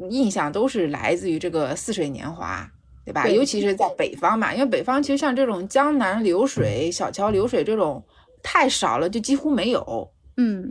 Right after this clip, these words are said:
Speaker 1: 所以，所以可能很多像北方人看到这个，呃《似水年华》。就对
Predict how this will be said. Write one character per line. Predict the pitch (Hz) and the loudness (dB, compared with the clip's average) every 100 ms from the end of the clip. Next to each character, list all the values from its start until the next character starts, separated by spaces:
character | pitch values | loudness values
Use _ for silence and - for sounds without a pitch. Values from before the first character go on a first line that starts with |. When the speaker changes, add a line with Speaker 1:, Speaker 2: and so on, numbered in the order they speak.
| - - | -12 -2
Speaker 1:
所 | 220 | 0
以， | |
所 | 220 269 | 2 2
以 | 233 175 | 4 0
可 | - 147 | -2 -6
能 | 165 220 | -2 -2
很 | 165 143 | -2 0
多 | 175 196 202 - - | 2 2 0 -6 -14
像 | - 170 | -6 -4
北 | 170 - | -2 0
方 | 202 214 | 2 2
人 | 123 101 110 | -2 -6 -8
看 | 208 180 | -6 -2
到 | 160 135 | 0 -2
这 | 165 | -2
个， | 147 131 104 110 - - - | -2 -2 -2 -4 -8 -20 -8
呃 | 156 147 | -2 0
《似 | - 220 | 0 -2
水 | 190 147 | -2 -2
年 | - 180 | -6 -8
华》。 | - - - - _ _ - | -6 -4 -4 -6 _ _ -8
就 | 254 | -6
对 | - 277 220 180 | 2 4 4 2